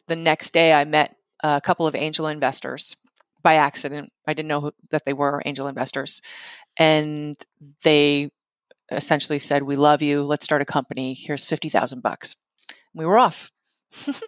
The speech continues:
And we started a music taste-making company. It was like a miniature radio online. And as I was marketing that,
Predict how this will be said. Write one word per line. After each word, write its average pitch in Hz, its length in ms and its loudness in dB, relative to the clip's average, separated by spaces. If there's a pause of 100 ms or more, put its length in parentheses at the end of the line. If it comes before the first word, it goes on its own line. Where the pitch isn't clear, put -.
(840)
And 156 520 2
we 156 560 -2
started 185 400 4
a 180 80 6
music 170 480 -2
taste-making 151 520 -4
company. 160 360 0
It - 20 0
was 156 140 0
like 147 160 0
a 147 340 4
miniature 156 640 -2
radio 147 640 2
online. 147 560 0 (640)
And 156 440 2
as 156 200 2
I 151 120 4
was 151 160 -2
marketing 151 420 -2
that, 143 420 4